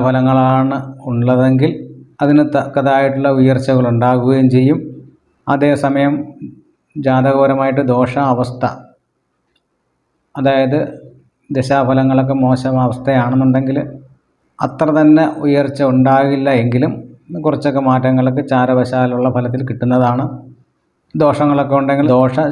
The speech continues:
ശാന്തിയാർത്ഥമുള്ള പരിഹാരങ്ങളൊക്കെ ചെയ്യേണ്ടുന്നതാണ്. എന്തായാലും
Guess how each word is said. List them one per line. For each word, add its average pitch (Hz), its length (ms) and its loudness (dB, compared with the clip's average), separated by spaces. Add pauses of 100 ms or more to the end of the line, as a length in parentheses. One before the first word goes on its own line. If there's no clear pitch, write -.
ശാന്തിയാർത്ഥമുള്ള 123 880 0 (100)
പരിഹാരങ്ങളൊക്കെ 127 760 0 (1400)
ചെയ്യേണ്ടുന്നതാണ്. 123 840 2 (1160)
എന്തായാലും 135 520 0